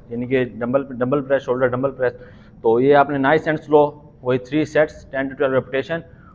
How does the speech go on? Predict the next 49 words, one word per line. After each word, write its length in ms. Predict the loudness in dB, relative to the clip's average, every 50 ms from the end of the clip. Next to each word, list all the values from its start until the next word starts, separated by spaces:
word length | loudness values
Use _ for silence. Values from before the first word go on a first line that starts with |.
| -20 -16 -12
ऊपर 180 | 0 0 0
बिल्कुल 240 | 2 2 0 -2 -2
स्लो, 180 | -2 0 0 0
नीचे 220 | 0 -2 -4 -2
बिल्कुल 280 | -2 -2 0 0 -2 -2
स्लो 220 | 0 0 2 2
आना 180 | 2 2 0 0
है 60 | 2
ताकि 200 | 2 2 4 4
आपका 320 | 4 4 4 2 0 0
delt 320 | 0 0 0 0 0 0 0
पे 80 | -6
पूरा 220 | -8 -4 -2 -2 -2
focus 300 | -2 -2 -8 -8 -10 -8
आए। 120 | -12 -12 -12 -16 -20 -20 -20 -8 -6
ये 100 | -6 -2
देख 220 | -2 -2 -2 -2
रहे 120 | -2 -2
हैं 80 | 0 2
आप, 260 | 0 0 -2 -6 -20 -20 -20 -20 -20 -14 -6
पूरा 200 | 2 4 4 6
delt 280 | 6 6 6 6 4
इसका 240 | 2 -4 2 2 2 2 2 2
पंप 200 | 2 2 2 2
हो 100 | 0 0
रहा 80 | 0 0
है 40 | 0
इस 120 | -2 -4
time। 140 | -10 -10 -10 -12 -18 -20 -20 -20 -12
ये 140 | -8 -6 -6
इसके 220 | -6 -8 -8 -4 -2
वही 160 | 0 0 -2
three 220 | -2 -2 -2 -2
sets, 280 | 2 2 2 2 2 -2 -16 -20 -20 -20 -20 -18 -8 -6
ten 140 | -4 -4 -4
to 60 | 0
twelve 200 | 0 0 2 2
repetition। 400 | 0 -2 -2 -8 -8 -6 -8 -16 -16 -16 -20 -20 -20 -20 -10
ये 120 | -8 -8 -6
ओके। 280 | -6 -8 -10 -10 -14 -14 -14 -20 -20 -20 -20 -20 -20 -20 -20 -20 -20 -20 -20 -20 -20 -20 -20 -20 -20 -20 -18 -14
जी, 220 | -2 0 2 2
हमारा 260 | 4 4 4 4 4
जो 80 | 4 2
नेक्स्ट 280 | 0 0 -2 -2 0 0
workout 380 | 2 4 6 6 6 6 6
है 60 | 4
वो 160 | 4 4 6 4
है 100 | 4 4
lateralizes। 680 | 4 2 0 0 2 2 2 2 2 -2 -6 -8 -10